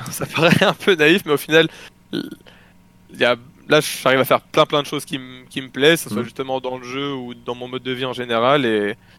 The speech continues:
Speaker 1: et juste poursuivre ça, ça me, ça me convient déjà.
Speaker 2: Et justement, on parle de heureux, j'aimerais bien te demander une question que je pose à tout le monde, mais est-ce que t'es heureux de continuer à jouer à League of Legends ? Parce qu'on a eu, euh, parfois des joueurs qui ont fait des déclarations en disant, «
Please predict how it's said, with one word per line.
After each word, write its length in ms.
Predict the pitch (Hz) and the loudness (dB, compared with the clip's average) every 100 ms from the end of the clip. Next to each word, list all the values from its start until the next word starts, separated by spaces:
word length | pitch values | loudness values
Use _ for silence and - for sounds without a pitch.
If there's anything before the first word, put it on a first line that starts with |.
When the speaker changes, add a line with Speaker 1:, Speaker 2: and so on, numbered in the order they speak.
| _ - | _ -8
Speaker 1:
et 60 | 117 | -6
juste 180 | 131 | -6
poursuivre 360 | - 127 - 123 | -6 -6 -4 -2
ça, 180 | - 135 | 2 2
ça 180 | 120 117 | 2 -4
me, 140 | 117 | -4
ça 140 | 131 | -6
me 60 | 120 | -6
convient 220 | - 123 | -6 -6
déjà. 280 | 123 120 123 - - - | -4 -4 -4 -8 -12 0
Speaker 2:
Et 240 | 117 117 | 2 4
justement, 340 | 110 - 156 127 | 2 -2 0 0
on 60 | |
parle 180 | 123 110 | 0 2
de 120 | 117 131 | 0 2
heureux, 280 | 127 156 | 2 2
j'aimerais 280 | 139 110 113 | 0 0 0
bien 240 | 127 156 143 - - | 0 -2 -4 -12 -2
te 80 | 131 | 0
demander 580 | 123 131 139 135 143 - | 2 0 0 -2 -4 -4
une 140 | 143 | -4
question 240 | 127 131 160 | -2 -2 -6
que 60 | |
je 60 | - | -4
pose 140 | 123 | 0
à 60 | 117 | 0
tout 220 | - 160 | 0 -2
le 80 | 147 | 0
monde, 280 | 139 160 147 | 0 -2 -2
mais 140 | 117 | -2
est-ce 180 | 120 139 | -2 0
que 80 | 180 | -2
t'es 120 | 160 | 0
heureux 140 | 135 156 | -2 -2
de 60 | |
continuer 320 | 135 123 139 | -6 -6 -4
à 100 | 139 | -2
jouer 300 | 98 107 143 - | -4 -6 -6 -6
à 80 | 98 | -8
League 300 | 101 131 131 | -8 -6 -4
of 180 | 127 | -4
Legends ? 340 | 127 104 117 110 | -6 -6 -6 -6
Parce 200 | 101 - | -6 -6
qu'on 320 | 104 101 110 | -2 -2 2
a 80 | 165 | 4
eu, 300 | 196 180 107 | 2 2 2
euh, 140 | 104 | 2
parfois 340 | 107 110 131 120 | 2 0 0 0
des 120 | 113 | -2
joueurs 360 | 110 127 127 | 2 2 2
qui 180 | - 117 | -2 -4
ont 140 | 107 107 | -4 -4
fait 160 | 120 | -4
des 100 | 107 | -4
déclarations 520 | 104 113 107 107 - | -4 -2 0 -2 -4
en 20 | 120 | -6
disant, « 280 | 104 135 | -2 -4